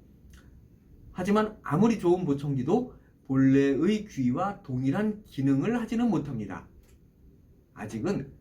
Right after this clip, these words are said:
시끄럽거나 울리는 공간에서는, 어, 불편을 느낄 수밖에 없습니다. 그래서 경제 여건이 허락하는 한도 내에서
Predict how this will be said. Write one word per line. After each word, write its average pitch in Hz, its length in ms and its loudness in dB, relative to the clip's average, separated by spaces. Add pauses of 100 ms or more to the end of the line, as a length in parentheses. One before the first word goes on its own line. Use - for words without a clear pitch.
(220)
시끄럽거나 190 1000 -2
울리는 135 500 0
공간에서는, 107 920 -4 (640)
어, 87 460 -14
불편을 139 560 -2
느낄 120 240 -4
수밖에 - 600 -8 (400)
없습니다. 117 560 -4 (1200)
그래서 160 400 -2 (220)
경제 156 420 2
여건이 143 500 0
허락하는 196 560 -6
한도 202 300 -4
내에서 107 560 -4